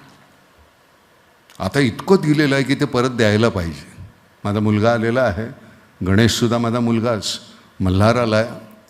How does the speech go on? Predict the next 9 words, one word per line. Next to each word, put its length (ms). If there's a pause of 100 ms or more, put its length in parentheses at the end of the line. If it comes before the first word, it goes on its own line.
(800)
मल्हारला 380
म्हटलं, 240
"तुला 240
केवढं, 400
जेवढं 320
लागेल 400
तेवढं 200
तू 140
ठेव, 360